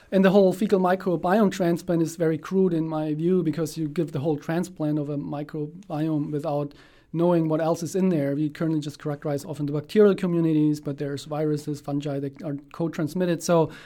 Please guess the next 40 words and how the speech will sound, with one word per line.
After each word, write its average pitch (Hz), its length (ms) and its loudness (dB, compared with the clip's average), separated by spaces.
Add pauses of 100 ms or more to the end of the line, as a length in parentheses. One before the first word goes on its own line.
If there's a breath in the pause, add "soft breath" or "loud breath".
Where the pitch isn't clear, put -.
(100)
we 180 80 4
need 202 120 6
to 208 80 2
be 180 120 0
more 175 180 2
refined 160 400 -2
with 147 120 -4
that. 170 300 -2 (260 loud breath)
And 180 120 2
there's, 208 300 4
there's 185 260 0
some 165 220 -2
progress, 165 540 0
especially 160 520 -6
in, 156 280 -4 (320 soft breath)
in 156 120 -6
a 151 60 -4
certain 156 260 -4
infectious 156 460 -4
disease 147 400 -6
called 143 340 -8
C. - 160 -14
difficile 151 760 -8
colitis, 151 480 -8 (420 loud breath)
where 160 320 2
we 156 320 0 (180)
trying 170 240 0
to 160 60 0
get 156 220 0
down 147 280 -4
to 156 160 -8
very 151 200 -2
specific 147 420 -8
microbes. 139 560 -12
And 160 120 0
with 160 140 2
me, 170 160 2
I 156 60 2
mean 147 260 2
the, 139 180 -6